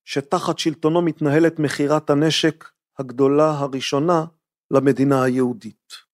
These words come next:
עכשיו שוב נחזור לג'ייקובסון. אנחנו מזכירים לכם, הנשיא טרומן מתחבט האם להכיר או לא להכיר במדינה יהודית, האם המקום הנכון לשלוח אליו את הפליטים היהודים הוא ארץ ישראל או לא ארץ ישראל.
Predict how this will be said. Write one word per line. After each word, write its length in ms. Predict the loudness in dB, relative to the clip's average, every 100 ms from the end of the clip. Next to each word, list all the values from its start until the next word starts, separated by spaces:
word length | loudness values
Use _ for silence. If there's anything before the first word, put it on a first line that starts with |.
| _ _ _ -8
עכשיו 280 | -4 -4 -4
שוב 220 | -6 -6
נחזור 320 | -6 -2 0
לג'ייקובסון. 640 | 0 0 0 -2 -2 -2 -2
אנחנו 300 | -4 -2 0
מזכירים 480 | 0 -2 -4 0
לכם, 360 | 0 0 -2 -2 -12 _ -8
הנשיא 340 | -6 -4 -4
טרומן 520 | -6 0 0 2 0 -2 -10
מתחבט 640 | -12 -6 -4 0 0 0 0
האם 280 | 0 0
להכיר 360 | -2 -4 -4 0
או 100 | 4
לא 140 | 4
להכיר 360 | 4 0 -4 -4
במדינה 460 | -2 -2 0 2 2
יהודית, 420 | 0 0 -2 -2
האם 200 | 0 0
המקום 380 | -2 -2 0 0
הנכון 360 | -2 -4 -4
לשלוח 440 | -4 0 0 0 -2
אליו 200 | -4 -6
את 120 | -10
הפליטים 460 | -8 -6 -4 0
היהודים 480 | 2 0 -2 0 -2 -4 _ _ _ _ 0
הוא 160 | 4
ארץ 260 | 4 2 -2
ישראל 420 | -2 2 2 4
או 60 | 4
לא 180 | 4
ארץ 180 | 2 0
ישראל. 420 | -6 0 2 2